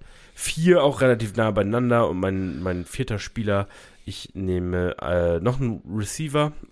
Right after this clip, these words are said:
und zwar Malik Neighbors, L S U Wide Receiver,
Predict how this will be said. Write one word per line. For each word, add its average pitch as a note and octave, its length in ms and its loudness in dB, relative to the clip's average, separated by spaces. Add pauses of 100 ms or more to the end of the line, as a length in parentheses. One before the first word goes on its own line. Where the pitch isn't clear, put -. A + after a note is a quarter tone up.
und G2+ 260 -4
zwar F2 260 0
Malik F2+ 300 -2
Neighbors, G#2 640 -2
L E2+ 160 -6
S - 200 -10
U F#2+ 520 -6
Wide D#2+ 240 -4
Receiver, F#2+ 520 -4